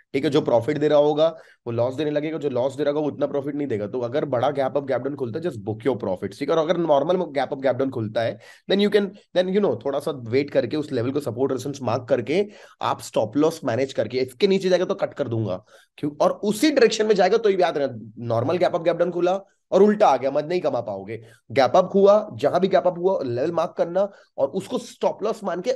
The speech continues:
ऊपर जाएगा तो ट्रेड करना, दोनों होल्ड करना और कट करना, दोनों होल्ड करने के रिस्क मैनेजमेंट होगा नहीं। अब सोचोगे ना, "सर अब तो ये ऊपर चला गया है, तो मैं पुट एग्जिट कर देता हूँ", तो क्या होगा? कोई बात नहीं। अब कॉल आपको प्रॉफिट दे रहा होगा, तो ऐसा लग रहा होगा, अचानक से बड़ा मोमेंटम रेड आ गया, तो कॉल खत्म, लॉस दे देगा आपको,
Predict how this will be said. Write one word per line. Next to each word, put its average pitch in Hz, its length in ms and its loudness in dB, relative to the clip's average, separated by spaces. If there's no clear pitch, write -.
ऊपर 214 280 4
जाएगा 175 200 4
तो 147 100 -4
ट्रेड 160 160 -6
करना, 175 140 0
दोनों 160 400 -2
होल्ड 120 240 -4
करना 101 300 -8
और 120 160 -4
कट 180 140 2
करना, 180 280 4
दोनों 156 380 4
होल्ड 202 180 6
करने 196 200 2
के 220 120 2
रिस्क 180 280 -2
मैनेजमेंट 120 440 -2
होगा 107 280 -2
नहीं। 139 120 0
अब 143 120 -2
सोचोगे 196 320 2
ना, 196 100 4
"सर 151 120 4
अब 143 160 0
तो 156 60 -4
ये 160 80 -2
ऊपर 156 280 -2
चला 147 220 2
गया 151 120 0
है, 143 60 2
तो 143 80 -2
मैं 135 120 -2
पुट 147 160 -6
एग्जिट 143 280 -4
कर 156 140 0
देता 143 220 0
हूँ", 127 120 -4
तो 185 120 2
क्या 196 160 4
होगा? 180 300 6
कोई 139 380 -4
बात 92 220 -6
नहीं। 107 100 -4
अब 110 100 -6
कॉल 143 220 6
आपको 151 180 4
प्रॉफिट 151 240 0
दे 156 120 2
रहा 160 100 4
होगा, 160 140 2
तो 160 120 -4
ऐसा 147 160 -4
लग 147 120 4
रहा 170 100 2
होगा, 180 140 2
अचानक 196 420 0
से 226 100 0
बड़ा 196 160 4
मोमेंटम 202 340 0
रेड 165 220 0
आ 131 100 2
गया, 123 180 -6
तो 143 100 -10
कॉल 175 220 2
खत्म, 180 520 -2
लॉस 156 240 0
दे 202 80 0
देगा 196 240 2
आपको, 180 320 -6